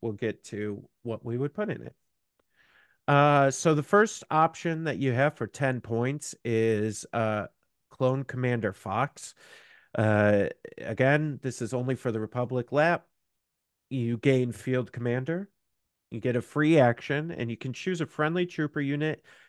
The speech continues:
you are transporting or at range one to two.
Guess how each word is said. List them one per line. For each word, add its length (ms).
you 180
are 80
transporting 800
or 160
at 200
range 380
one 220
to 80
two. 320